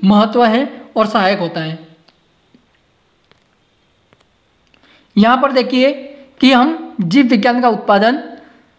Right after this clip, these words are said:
मोती करते हैं, स्पंज उद्योग हो गया, चमड़ा उद्योग हो गया, शहद उत्पादन हो गया,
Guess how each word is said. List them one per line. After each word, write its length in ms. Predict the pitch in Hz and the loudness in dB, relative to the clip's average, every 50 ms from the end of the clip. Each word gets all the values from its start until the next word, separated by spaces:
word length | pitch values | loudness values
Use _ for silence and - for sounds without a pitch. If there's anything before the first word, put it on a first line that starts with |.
| _ _ _ _ _ _ _ _ | _ _ _ _ _ _ _ _
मोती 420 | 202 202 214 226 233 226 262 269 254 | 4 4 6 6 4 2 0 -2 0
करते 260 | 254 240 220 - 226 | 0 0 0 0 0
हैं, 440 | 220 226 262 - - - - - _ _ _ - | 0 0 -2 -4 -8 -16 -20 -20 _ _ _ -4
स्पंज 380 | 233 220 - - - 269 262 247 | -4 -4 -2 0 0 2 2 2
उद्योग 280 | 247 202 196 247 233 214 | 0 0 0 0 0 0
हो 100 | 214 196 | 0 -2
गया, 420 | 185 202 196 214 247 - - - - - - _ | 0 -2 -2 -2 -4 -6 -12 -20 -20 -20 -12 _
चमड़ा 280 | - 226 226 240 262 262 | 0 2 2 2 2 2
उद्योग 340 | 254 233 - - 226 214 190 | 0 -2 -4 -4 -6 -6 -6
हो 100 | 190 185 | -6 -4
गया, 460 | 170 196 208 233 - 202 - - - - | -2 0 0 0 -2 -6 -14 -18 -18 -10
शहद 320 | - - 240 247 254 240 | -4 -2 0 0 0 -2
उत्पादन 400 | 254 247 247 - 247 226 226 220 | -4 -4 0 0 0 0 0 -2
हो 100 | 202 185 | -4 -2
गया, 400 | 170 196 208 226 254 - - - | 0 2 2 2 0 -2 -8 -4